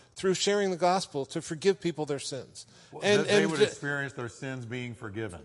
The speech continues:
Speaker 1: The, yes.
Speaker 2: The sharing of the gospel.
Speaker 1: Yes.
Speaker 2: Yes.
Speaker 1: No, we,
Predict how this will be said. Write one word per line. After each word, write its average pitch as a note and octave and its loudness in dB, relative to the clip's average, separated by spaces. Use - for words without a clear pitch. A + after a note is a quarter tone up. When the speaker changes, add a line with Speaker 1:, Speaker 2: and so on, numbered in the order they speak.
Speaker 1:
The, D3 2
yes. - 6
Speaker 2:
The A#2 -2
sharing C3 -2
of A#2+ -8
the A#2+ -8
gospel. G2+ -6
Speaker 1:
Yes. D3 4
Speaker 2:
Yes. A2 -2
Speaker 1:
No, E3 -8
we, F#3+ -2